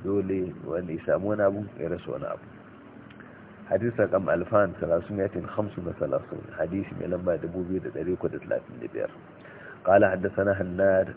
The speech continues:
قال حدثنا أبو معاوية عن الأعمش عن أبي السفر، عن عبد الله بن عمرو قال، عبد الله بن عمرو بن العاص، الله يقارى مسيد داشي دم يفنسيتي، مر علينا رسول الله صلى الله عليه وسلم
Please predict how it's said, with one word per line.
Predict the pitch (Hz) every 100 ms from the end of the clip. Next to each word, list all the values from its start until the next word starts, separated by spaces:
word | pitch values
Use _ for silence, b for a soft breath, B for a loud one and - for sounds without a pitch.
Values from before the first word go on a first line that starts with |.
| -
قال | 95
حدثنا | 90 87 95 95 95 80
أبو | 92 92
معاوية | 90 87 98 90 95 87 - -
عن | 92
الأعمش | 85 73 95 90 98 -
عن | 90
أبي | 87 98 87
السفر، | - 92 101 98 - B B B -
عن | 90 85
عبد | 90
الله | 95 90
بن | 87 82
عمرو | 87 98 98 - - -
قال، | - 95 98 87 85 76
عبد | - - 95
الله | 101 107
بن | 78 90
عمرو | 87 98 - -
بن | 80
العاص، | 80 65 101 98 - -
الله | 95 85
يقارى | 82 90 90
مسيد | 85 87 76 78
داشي | 80 -
دم | 85 82
يفنسيتي، | 73 - 78 78 - - - B B B B -
مر | 95 104 107
علينا | 104 95 107 98 101 101
رسول | 98 - 101
الله | 98 98 92
صلى | 87
الله | 82
عليه | -
وسلم | 107 98 101